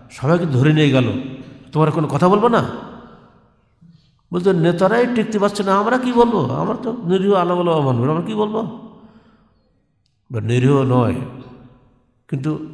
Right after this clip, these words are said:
আমর বিল মারুফ তো করতে হবে, হক কথা তো বলতে হবে। কীভাবে বলবো? "চলো আমার সাথে সবাই।" গাজানো ওই অমুক জায়গায় যে তাঁবু গেড়েছে, সেখানে আমাদের নেতারা সব আটকে আছে, আমরা সেখানে জনগণের প্রতিনিধি হিসেবে চলো আমরা যে কিছু কথা বলি।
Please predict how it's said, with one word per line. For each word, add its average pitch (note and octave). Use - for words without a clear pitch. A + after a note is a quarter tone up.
আমর C#3+
বিল D#3+
মারুফ C#3+
তো A3+
করতে C3+
হবে, C3+
হক C#3+
কথা G#3+
তো A#3+
বলতে B3+
হবে। D3
কীভাবে A3
বলবো? C#3+
"চলো F3+
আমার E3+
সাথে B2
সবাই।" G2+
গাজানো D3
ওই E3
অমুক C#3
জায়গায় D3
যে -
তাঁবু C3+
গেড়েছে, D#3+
সেখানে C3+
আমাদের C3+
নেতারা B2+
সব C3+
আটকে C#3
আছে, F3
আমরা C3
সেখানে C3
জনগণের B2+
প্রতিনিধি D#3+
হিসেবে E3
চলো C#3
আমরা C3
যে B2+
কিছু A#2+
কথা B2+
বলি। A2+